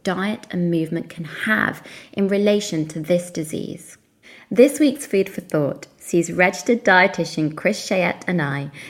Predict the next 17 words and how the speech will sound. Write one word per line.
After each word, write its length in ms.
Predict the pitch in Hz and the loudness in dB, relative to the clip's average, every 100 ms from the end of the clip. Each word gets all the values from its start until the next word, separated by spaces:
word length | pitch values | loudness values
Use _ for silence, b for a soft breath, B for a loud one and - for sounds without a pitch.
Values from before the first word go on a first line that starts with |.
| B | B
delve 280 | 254 277 269 | 4 4 6
into 340 | 262 247 254 | 6 6 2
why 440 | 233 233 277 359 311 | 0 -2 -6 -2 0
we 120 | 240 | 0
should 200 | - 220 | -4 -6
all 120 | 277 | -4
learn 500 | 254 226 233 240 240 | -4 -2 0 2 2
about 540 | 240 - - 131 - - | -2 -4 -4 -4 -4 -4
diabetes 760 | 147 135 147 147 - - - - | -2 -2 -4 -8 -8 -8 -8 -4
and 160 | 175 | -2
what 240 | 180 202 - | 2 0 -2
we 240 | 180 214 | 2 2
can 380 | 220 - 196 180 | 2 -2 -4 -2
do 300 | - 165 135 | 0 2 2
to 260 | - - 160 | -4 -10 -8
prevent 460 | 170 156 139 143 | -6 -4 -6 -6
it. 280 | 151 - - | -6 -8 -12